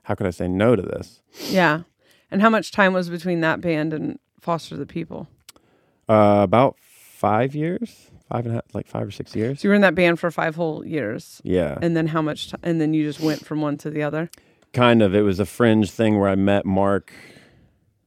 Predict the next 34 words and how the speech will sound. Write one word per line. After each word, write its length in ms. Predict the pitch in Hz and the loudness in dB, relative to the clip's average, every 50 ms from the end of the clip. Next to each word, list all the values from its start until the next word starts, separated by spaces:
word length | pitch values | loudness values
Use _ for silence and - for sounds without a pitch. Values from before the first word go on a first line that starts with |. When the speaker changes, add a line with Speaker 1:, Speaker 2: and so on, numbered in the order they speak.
| _ _ _ _ | _ _ _ _
Speaker 1:
near 220 | 113 104 104 101 | -2 0 0 0
the 120 | 90 95 87 | 0 0 0
end 280 | 98 98 98 98 95 | 2 2 2 2 2
of 80 | 92 85 | 0 0
that 260 | 82 90 90 87 - | -2 -4 -4 -4 -4
band. 480 | - 92 90 90 87 87 87 87 - _ _ _ _ _ _ _ _ _ | -4 -4 -2 -2 -4 -4 -6 -8 -12 _ _ _ _ _ _ _ _ _
I 120 | - 123 | 4 4
basically 460 | 127 117 151 143 - - 113 107 107 95 | 6 8 6 4 4 2 0 0 0 0
started 380 | - - - 113 107 104 92 | -2 0 2 4 4 4 2
to 60 | 95 | 0
be, 120 | 85 - - 104 95 | -6 -6 -6 -6 -4
like, 180 | - 95 95 - 95 90 - - | -4 -4 -4 -6 -8 -18 -16 -12
realize 380 | - 98 104 107 101 98 92 | -4 0 2 2 2 2 2
I 60 | 98 95 | 0 -2
was 100 | 85 92 | -2 -2
unhappy, 600 | 90 90 - 104 95 95 92 - 110 110 110 104 | -4 -4 -4 -4 -4 -4 -4 -4 -6 -6 -4 -4
and 100 | 95 98 | -4 -6
I, 80 | 104 - | -8 -2
I 120 | - 101 | 0 2
had 140 | 113 110 98 | 2 2 2
set 240 | - - - 107 95 | 0 2 2 2 2
a 40 | 92 | 2
time 360 | - - 110 101 95 92 92 | -2 -2 -2 -2 -2 -2 -2
limit 200 | 92 90 90 90 | -2 -2 -2 -2
on 120 | 90 90 | -2 -4
myself. 540 | 90 90 85 - - 92 92 92 90 - - | -4 -6 -8 -8 -6 -4 -2 -2 -4 -6 -6
Like, 300 | - - 92 - - - _ _ _ _ _ _ _ _ _ | -8 -8 -8 -10 -14 -20 _ _ _ _ _ _ _ _ _
when 120 | _ - 92 | _ -4 -4
I 60 | 90 | -2
got 180 | 82 92 92 92 | 0 0 0 0
into 180 | 92 92 85 | 0 -2 -4
the 100 | 82 85 | -6 -6
band, 400 | 85 92 92 90 87 87 85 82 | -4 -4 -4 -2 -2 -4 -4 -6
uh, 380 | 80 80 82 85 85 82 87 | -6 -8 -6 -6 -6 -8 -10